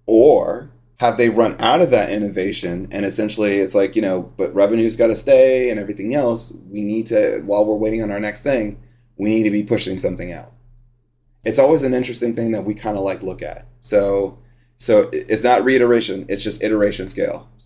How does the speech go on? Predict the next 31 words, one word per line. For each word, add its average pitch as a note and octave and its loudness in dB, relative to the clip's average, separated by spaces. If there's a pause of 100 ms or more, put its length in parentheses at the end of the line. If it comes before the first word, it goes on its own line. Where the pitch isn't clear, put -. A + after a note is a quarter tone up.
But G#2 0
thank A2+ 0
you, F#2+ -6
V F#2+ -8
C F2+ -4
N. F2+ -12
Um, F#2 -10
so A2+ 2 (380)
I B2+ 4
wanna D3+ 4
give D3 2
you, D3+ 6
like, C#3 6
so - 0
let's C3+ 2
look D#3 -2
at C#3+ 4
it C#3 2
also C#3 4
from C3+ -4
a - 0
s-, - -2
from B2 -2
a A#2+ -2
sense A#2+ 0
of A2+ -2
as A2 0
it - -10
pertains A2 -4
to G#2+ -8
risk, - -8